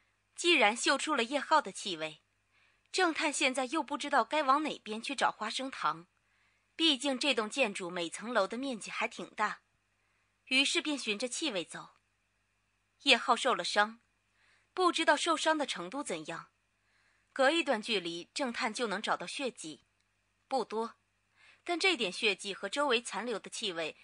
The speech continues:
也能让郑探准确找到叶浩。只是郑探在找叶浩的时候，也嗅到了其他陌生人的气味，耳朵动了动，留意那微小的、人而很难听出来的脚步声，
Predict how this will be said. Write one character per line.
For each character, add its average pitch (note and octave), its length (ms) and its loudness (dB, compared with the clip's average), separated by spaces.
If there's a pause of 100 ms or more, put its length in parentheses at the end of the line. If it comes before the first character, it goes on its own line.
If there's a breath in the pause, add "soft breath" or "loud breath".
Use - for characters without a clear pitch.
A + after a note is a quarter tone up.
(120)
也 G3+ 180 2
能 F3+ 180 -2
让 D4 160 -2
郑 C4+ 180 -2
探 A#3 200 -8
准 F3 200 -8
确 D4 180 -6
找 G3 200 0
到 A3 140 -8
叶 G#3 160 -6
浩。 - 360 2 (1080)
只 F#3+ 200 0
是 F#3 360 -2 (540 loud breath)
郑 F4 220 4
探 D4+ 200 -2
在 D#4+ 120 2
找 G#3 140 0
叶 B3 160 -4
浩 D#4 200 2
的 G#3+ 100 -4
时 F3+ 180 -2
候， E3 340 0 (600)
也 G3 160 0
嗅 C#4 240 0
到 B3 140 8
了 G3 100 -2
其 - 180 -6
他 C#4+ 220 -4
陌 C#4 140 0
生 F#3+ 180 -2
人 E3 160 -4
的 E3+ 100 -6
气 F3+ 240 -8
味， - 240 -6 (840)
耳 A3 180 6
朵 A3 160 2
动 E4 180 -2
了 F#3+ 140 -2
动， F3+ 260 -2 (840)
留 B3 160 2
意 D4 140 0
那 B3+ 140 2
微 D#4 200 0
小 G3+ 300 2
的、 D#3 260 -2 (140 soft breath)
人 A3+ 240 0
而 D#4 160 2
很 F#3 240 -2
难 F3 160 -2
听 D#4 240 -6
出 C#4+ 140 -2
来 F#3 120 2
的 F#3+ 80 -8
脚 F#3 200 -2
步 B3 200 -8
声， D#3+ 300 -4